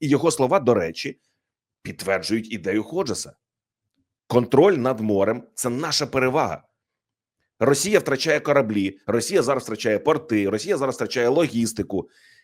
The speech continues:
Якщо ми продовжимо цей тиск, Крим повернеться додому. Обов'язково.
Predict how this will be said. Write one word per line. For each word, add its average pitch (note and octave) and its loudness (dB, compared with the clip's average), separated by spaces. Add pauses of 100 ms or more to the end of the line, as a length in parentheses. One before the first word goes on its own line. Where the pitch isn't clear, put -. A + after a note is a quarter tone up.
(120)
Якщо G2+ -4
ми B2 0
продовжимо F#2+ -2
цей E2+ -10
тиск, - -4
Крим C3 -2
повернеться G2+ -2
додому. F2 -6
Обов'язково. F2+ -2